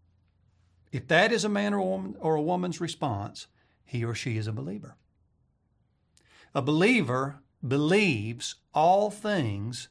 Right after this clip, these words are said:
which are written in the Word of God. Now, let me emphasize that. A believer believes all things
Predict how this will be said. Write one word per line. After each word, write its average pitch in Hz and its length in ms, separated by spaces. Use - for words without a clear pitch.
which 131 240
are 139 180
written 135 560
in 135 160
the 117 100
Word 139 300
of 156 100
God. 147 460
Now, 120 100
let 135 140
me 165 160
emphasize 131 520
that. 104 280
A 143 120
believer 147 600
believes 127 560
all 190 480
things 123 880